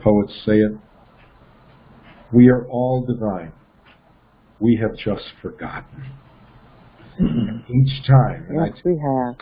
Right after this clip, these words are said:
Speaker 1: personal, each time I become angry, it's because I have so totally forgot that the only way, the only way I can express myself is in its negation.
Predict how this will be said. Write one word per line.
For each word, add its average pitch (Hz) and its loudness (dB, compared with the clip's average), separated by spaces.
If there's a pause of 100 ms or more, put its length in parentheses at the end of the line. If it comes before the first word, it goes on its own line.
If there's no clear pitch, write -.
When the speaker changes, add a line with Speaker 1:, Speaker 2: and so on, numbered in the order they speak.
Speaker 1:
personal, 131 -8
each 127 2 (180)
time 123 0 (100)
I 123 0
become 107 -4
angry, 113 -2
it's 104 -10
because 104 -4 (340)
I 117 4
have 110 2 (140)
so 110 -2 (200)
totally 160 2 (160)
forgot 104 -8 (1700)
that 104 -6
the - 2
only 127 6
way, 131 0 (220)
the 120 0
only 135 2
way 127 0
I 113 -2
can 113 -6
express - -6
myself 92 -12 (280)
is 101 -6 (120)
in 113 -4
its 107 -4 (180)
negation. 101 -2